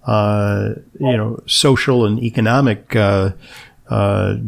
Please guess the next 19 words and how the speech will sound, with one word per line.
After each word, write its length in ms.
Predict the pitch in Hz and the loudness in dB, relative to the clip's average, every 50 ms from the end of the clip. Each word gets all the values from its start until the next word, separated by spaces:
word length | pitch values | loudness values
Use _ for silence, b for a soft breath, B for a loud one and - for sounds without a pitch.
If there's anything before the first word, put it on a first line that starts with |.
| 98 98 | -6 -2
disadvantages 920 | 107 127 113 - 123 104 107 110 104 101 98 98 104 110 101 95 98 110 | 0 0 0 0 0 0 2 2 2 2 0 0 0 -2 -2 -2 0 -2
of, 260 | 104 95 92 98 - - | -2 -2 -4 -6 -4 -4
of 140 | 104 92 | -2 0
being 160 | 107 120 110 107 | 0 2 2 2
in 80 | 101 | 2
the 60 | 98 104 | 2 2
midst 240 | 104 101 - - 113 | 2 0 0 -2 -2
of 80 | 98 | -4
a 40 | 92 | -4
pandemic. 640 | - - 107 104 101 98 123 135 127 101 92 - - - - _ _ | -2 -2 0 0 0 0 0 0 0 0 -2 -6 -12 -16 -16 _ _
And 140 | - 131 123 | 0 0 0
especially 360 | - - 208 185 - - 160 | 2 2 0 0 2 0 0
when, 460 | 131 123 123 117 110 113 120 110 127 | 0 0 0 0 0 0 -2 -2 -2
you 80 | 131 113 | 0 0
know, 60 | 113 | 0
we've 160 | 107 107 107 107 | 0 0 0 2
gotten 240 | 123 117 131 123 110 | 0 0 0 0 -4
to 220 | 131 - - - | -4 -4 -2 0
Omicron, 640 | 143 170 190 143 - - 127 104 90 92 92 101 104 | 0 2 0 0 0 0 0 0 0 -2 -2 -4 -6